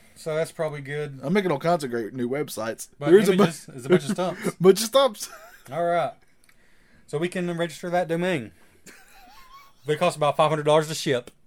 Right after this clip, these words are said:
Speaker 1: Just F Y I.
Speaker 2: <laughs> Yeah, they're pretty heavy.
Speaker 1: Yeah. Um, but speaking of stumps, uh, let's see. The, the gameplay is that simple. There's really nothing else to it.
Speaker 2: Right.
Speaker 1: Um, the boss battles are pretty cool.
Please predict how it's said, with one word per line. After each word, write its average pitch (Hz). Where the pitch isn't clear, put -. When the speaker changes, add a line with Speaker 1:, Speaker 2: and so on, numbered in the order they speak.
Speaker 1:
Just 277
F 123
Y 127
I. 110
Speaker 2:
<laughs> -
Yeah, 190
they're 190
pretty 208
heavy. 170
Speaker 1:
Yeah. 113
Um, 226
but 165
speaking 208
of 151
stumps, -
uh, 139
let's 165
see. 156
The, 120
the 139
gameplay 151
is 117
that 139
simple. 104
There's 120
really 139
nothing 131
else 117
to 127
it. 110
Speaker 2:
Right. -
Speaker 1:
Um, 135
the 135
boss 151
battles 165
are 160
pretty 160
cool. 170